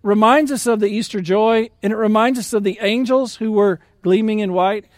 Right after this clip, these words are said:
and it reminds us about God saying, "This is what happened here." And in fact, if God had not sent the angels to say, "This is what happened here,"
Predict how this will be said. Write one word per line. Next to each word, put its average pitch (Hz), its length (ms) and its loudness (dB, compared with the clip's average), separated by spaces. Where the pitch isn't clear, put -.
and 170 120 -6
it - 20 -4
reminds 175 420 -2
us 214 160 -10
about 160 360 -2
God 175 380 0
saying, 160 680 -2
"This 254 360 6
is 196 180 0
what 190 160 4
happened 196 480 4
here." 156 400 -2
And 185 120 -4
in 170 60 -2
fact, 196 340 2
if 147 100 -10
God 202 200 0
had 180 60 -4
not 170 160 -6
sent 185 200 -4
the 151 140 -8
angels 143 320 -8
to 139 100 -12
say, 185 240 0
"This 151 200 -6
is 139 80 -14
what 135 140 -6
happened 135 320 -6
here," 127 220 -6